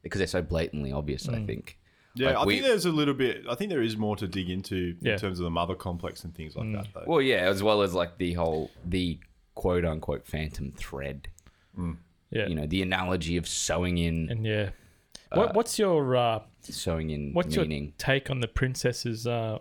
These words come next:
Speaker 2: word? Um,
Speaker 3: Never cursed.
Speaker 2: never cursed, yeah.
Speaker 3: Um,
Speaker 1: He cared for her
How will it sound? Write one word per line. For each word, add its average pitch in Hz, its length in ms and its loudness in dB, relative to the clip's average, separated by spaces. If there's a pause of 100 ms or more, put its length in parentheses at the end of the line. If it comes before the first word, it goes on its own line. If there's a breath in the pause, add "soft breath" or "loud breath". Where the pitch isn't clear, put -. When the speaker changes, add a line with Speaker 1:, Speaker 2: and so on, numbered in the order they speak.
(120)
Speaker 2:
word? 110 400 -2 (280)
Um, 107 340 -6 (220)
Speaker 3:
Never 92 260 -4
cursed. 90 360 -4
Speaker 2:
never 117 200 0
cursed, 113 460 -2
yeah. 117 200 0 (680 soft breath)
Speaker 3:
Um, 135 560 0 (260 loud breath)
Speaker 1:
He 151 100 -4
cared 151 340 0
for - 260 -6
her 85 160 -4